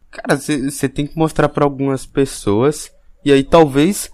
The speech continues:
porque pode ser que seja uma ideia realmente muito diferente, muito genial, que vá fazer diferença pra você publicar no Wattpad e tudo.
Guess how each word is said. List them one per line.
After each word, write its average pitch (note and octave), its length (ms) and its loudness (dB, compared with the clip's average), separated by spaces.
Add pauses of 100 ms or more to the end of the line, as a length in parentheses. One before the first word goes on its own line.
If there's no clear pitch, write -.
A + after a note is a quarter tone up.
(300)
porque E3 240 4
pode E3+ 200 0
ser F#3+ 120 0
que - 80 -18
seja B3 300 0
uma D3+ 320 0
ideia D3+ 220 0
realmente D#3 340 -4
muito D#3+ 280 -2
diferente, D#3+ 460 -4
muito D#3 240 -6
genial, D3+ 680 0 (320)
que D#3 120 -4
vá D3 120 2
fazer D#3 280 -2
diferença D#3 640 -2
pra A#2 140 -6
você A2 200 -8
publicar A2+ 420 -6
no G#2+ 80 -4
Wattpad G#2+ 580 -4
e G#2+ 40 -8
tudo. F#2 420 -8